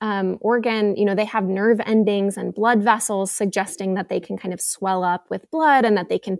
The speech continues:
feel things, similar to how the clitoris works in other animals like mammals. Um, and we also know that, you know, snakes rub their tails together before mating, uh, but we don't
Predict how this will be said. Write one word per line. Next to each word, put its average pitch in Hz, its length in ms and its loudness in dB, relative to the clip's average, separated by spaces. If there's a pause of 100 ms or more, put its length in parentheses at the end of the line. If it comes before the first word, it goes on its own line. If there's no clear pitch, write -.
feel 254 260 2
things, 220 560 0 (220)
similar 247 340 4
to 220 80 0
how 202 160 -2
the 196 80 -2
clitoris 190 400 -4
works 185 240 -4
in 190 80 -4
other 180 220 -4
animals 180 420 -4
like - 180 -8
mammals. 214 560 -2 (440)
Um, 185 500 2
and 220 120 4
we 220 100 6
also 233 260 0
know 190 300 2
that, 185 180 -2
you 208 80 -2
know, 185 100 0
snakes - 480 -6
rub 190 200 -2
their 185 120 -2
tails 240 320 -4
together 220 300 0
before 190 320 -4
mating, 233 540 2 (340)
uh, 196 220 6 (200)
but - 160 2
we 262 120 4
don't 349 180 -2